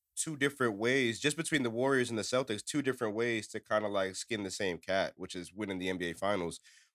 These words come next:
One, with the Warriors, you've got that mix of veteran leadership with Steph,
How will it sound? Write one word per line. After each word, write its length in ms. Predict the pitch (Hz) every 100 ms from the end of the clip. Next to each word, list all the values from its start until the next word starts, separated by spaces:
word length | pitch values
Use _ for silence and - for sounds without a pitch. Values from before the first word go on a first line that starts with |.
| _
One, 340 | 110 135 139
with 140 | 123 120
the 60 |
Warriors, 440 | 104 127 147 120 110
you've 160 | 113
got 240 | 123 117 -
that 240 | 117 92
mix 320 | 107 127 -
of 120 | 113 82
veteran 440 | 107 113 110 101
leadership 480 | 110 107 104 113 101
with 140 | 98
Steph, 340 | - 113 107